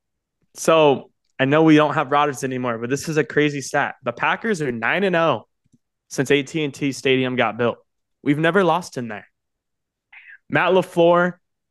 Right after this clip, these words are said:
so far in his career, has also owned the Cowboys.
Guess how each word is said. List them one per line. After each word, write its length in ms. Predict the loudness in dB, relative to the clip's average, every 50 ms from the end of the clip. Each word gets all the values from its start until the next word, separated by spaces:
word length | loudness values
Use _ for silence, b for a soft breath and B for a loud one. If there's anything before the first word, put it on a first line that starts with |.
| _ _ _ _ _ _ _ _ _ _ _ _ _ _ _
so 260 | -4 0 2 2 2
far 280 | 0 0 2 2 2
in 80 | 2 2
his 140 | 0 -2 -4
career, 320 | -4 0 0 2 2 2
has 180 | 0 -2 -4 -2
also 400 | 0 -2 -2 -2 -2 -4 -6 -4
owned 240 | -4 -4 -4 -4 -4
the 60 | -6
Cowboys. 680 | -6 -2 -2 -2 0 0 0 -2 -2 -4 -8 -16 -20 _